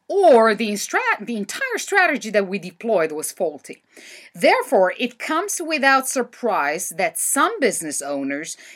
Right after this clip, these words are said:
leave the arena to become, uh, spiritual leaders, life coaches,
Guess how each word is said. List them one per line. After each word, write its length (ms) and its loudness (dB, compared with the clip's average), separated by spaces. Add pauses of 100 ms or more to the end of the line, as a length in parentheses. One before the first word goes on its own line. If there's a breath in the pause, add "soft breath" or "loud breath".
(120)
leave 500 -2
the 160 2
arena 640 2
to 120 -6
become, 680 -2
uh, 180 4
spiritual 640 -2
leaders, 680 -4
life 400 -4
coaches, 600 -4